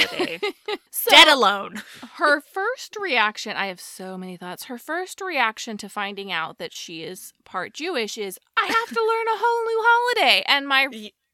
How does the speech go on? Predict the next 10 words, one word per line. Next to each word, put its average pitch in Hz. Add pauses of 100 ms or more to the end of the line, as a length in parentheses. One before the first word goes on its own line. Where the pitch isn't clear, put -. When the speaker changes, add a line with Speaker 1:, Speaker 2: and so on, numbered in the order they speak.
(120)
Speaker 2:
my 202
first 415
reaction 254
was, 240 (480)
"No, 226
you 494 (120)
don't." - (680)
I -
mean, 453
fine 370